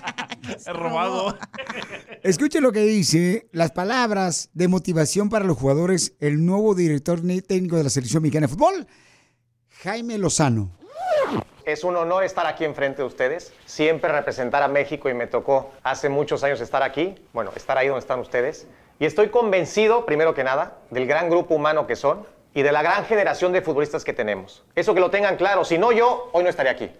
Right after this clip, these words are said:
Speaker 4: Primero, porque no me, no voy a tomar una decisión si no confío en la gente que está delante de mí.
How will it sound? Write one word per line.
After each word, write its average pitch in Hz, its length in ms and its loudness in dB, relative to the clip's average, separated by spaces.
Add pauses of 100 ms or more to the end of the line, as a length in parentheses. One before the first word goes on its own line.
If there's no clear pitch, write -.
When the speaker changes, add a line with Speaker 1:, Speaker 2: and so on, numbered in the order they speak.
(120)
Speaker 4:
Primero, 135 320 0
porque 127 200 0
no 170 140 2
me, 190 180 0 (300)
no 165 100 2
voy 208 120 4
a 196 80 0
tomar 190 160 2
una 196 80 4
decisión 196 480 0
si 175 100 -2
no 185 120 0
confío 185 240 0
en 190 60 0
la 180 100 0
gente 202 360 0
que 160 60 -2
está 170 180 0
delante 165 320 2
de 135 100 2
mí. 113 200 -2